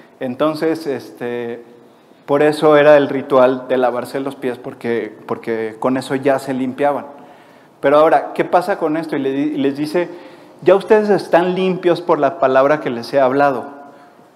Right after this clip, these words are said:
El que necesita lavarse no se necesita lavarse sino los pies". Oye, ¿qué significa todo esto?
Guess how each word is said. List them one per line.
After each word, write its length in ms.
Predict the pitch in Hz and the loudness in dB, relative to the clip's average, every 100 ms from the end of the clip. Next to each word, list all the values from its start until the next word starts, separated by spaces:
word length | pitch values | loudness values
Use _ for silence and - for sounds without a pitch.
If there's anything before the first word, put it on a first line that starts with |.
| _ - | _ -2
El 200 | 139 139 | -2 0
que 100 | 143 | -2
necesita 500 | 143 156 170 165 175 | -2 -6 -4 0 2
lavarse 420 | 156 143 139 151 | 4 2 0 -4
no 140 | 143 | -2
se 120 | 139 | -2
necesita 360 | 143 139 - 139 | -2 -2 -4 0
lavarse 420 | 131 123 123 143 | 2 2 0 -6
sino 240 | 127 120 117 | -8 -8 -8
los 120 | 120 | -10
pies". 260 | - 135 147 | -10 -12 -10
Oye, 200 | 143 151 | -10 -10
¿qué 160 | 165 | -10
significa 720 | 160 - 170 143 151 - 143 143 | -12 -12 -10 -10 -10 -14 -14 -10
todo 260 | 147 143 | -8 -8
esto? 280 | 143 - | -10 -14